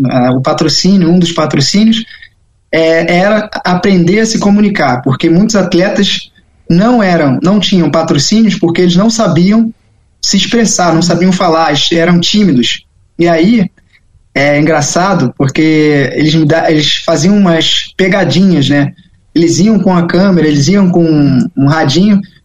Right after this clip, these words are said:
e perguntavam de propósito perguntas que te deixavam, é,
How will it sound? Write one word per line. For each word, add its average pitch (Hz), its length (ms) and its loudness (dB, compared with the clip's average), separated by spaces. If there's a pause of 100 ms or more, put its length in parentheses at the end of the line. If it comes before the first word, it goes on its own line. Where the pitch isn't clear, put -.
(140)
e 170 120 0
perguntavam 214 680 0
de 208 100 0
propósito 196 880 0
perguntas 185 680 0
que 180 180 0
te - 220 -2
deixavam, 175 760 0
é, 131 400 -2